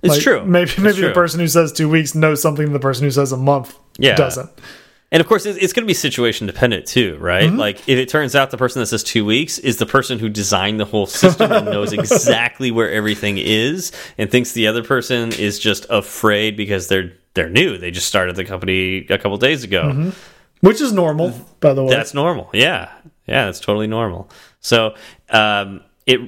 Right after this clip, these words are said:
Speaker 1: it's all contextual.
Speaker 2: Yeah.
Speaker 1: You know? So you gotta look at the context, figure out, um, you know, what makes most sense. And
Speaker 2: Yep.
Speaker 1: it's best to talk about, you know, planning is something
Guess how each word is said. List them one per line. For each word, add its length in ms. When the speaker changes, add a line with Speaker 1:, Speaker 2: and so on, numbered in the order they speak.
Speaker 1:
it's 240
all 240
contextual. 600
Speaker 2:
Yeah. 120
Speaker 1:
You 60
know? 280
So 180
you 160
gotta 120
look 260
at 120
the 80
context, 720
figure 400
out, 560
um, 440
you 120
know, 60
what 120
makes 240
most 180
sense. 440
And 100
Speaker 2:
Yep. 120
Speaker 1:
it's 200
best 300
to 80
talk 340
about, 420
you 140
know, 260
planning 540
is 200
something 720